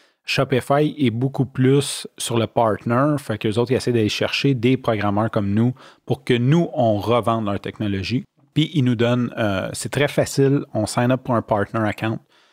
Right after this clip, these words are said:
Euh, ils nous redonnent vingt pour cent de commission. Là, je, j'ai, je sais pas exactement, il y a peut-être des choses qui sont restreintes. Vingt pour cent des frais de plateforme.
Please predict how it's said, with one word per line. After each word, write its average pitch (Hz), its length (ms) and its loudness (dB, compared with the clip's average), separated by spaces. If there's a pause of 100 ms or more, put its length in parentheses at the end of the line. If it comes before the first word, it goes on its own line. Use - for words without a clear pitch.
(280)
Euh, 101 160 -4
ils 101 100 -4
nous 104 120 -2
redonnent 113 300 0
vingt 123 200 0
pour - 240 -4
cent 131 360 0
de 117 100 0
commission. 120 500 0
Là, 120 100 4
je, 113 200 2
j'ai, 113 220 0
je 104 180 2
sais 117 140 -2
pas 131 100 0
exactement, 117 420 -2
il 123 80 2
y 117 60 2
a - 20 0
peut-être 113 220 -2
des 104 100 0
choses 120 220 0
qui - 60 -10
sont 113 100 0
restreintes. 120 540 -2 (460)
Vingt 127 140 2
pour 131 220 -2
cent 139 180 0
des 110 180 2
frais - 280 -4
de - 120 -12
plateforme. 151 680 -2